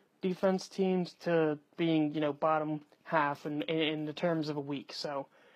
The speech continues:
they really need to pick it up, and I hope they pick it up this week against the thirty-second ranked Vikings offense. Uh, their run offense is, is the worst in the game.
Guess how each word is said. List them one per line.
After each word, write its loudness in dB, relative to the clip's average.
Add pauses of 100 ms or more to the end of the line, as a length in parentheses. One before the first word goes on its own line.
(380)
they 4
really 6
need 4
to -4
pick -4
it 2
up, 2 (480)
and -2
I 0
hope 0
they 2
pick -2
it -2
up -2
this -12
week -2
against -2
the -20
thirty-second -2
ranked -4
Vikings 0
offense. -2 (1000)
Uh, 2
their 2
run 6
offense 2
is, -6
is -4
the -2
worst 0
in -6
the -2
game. -2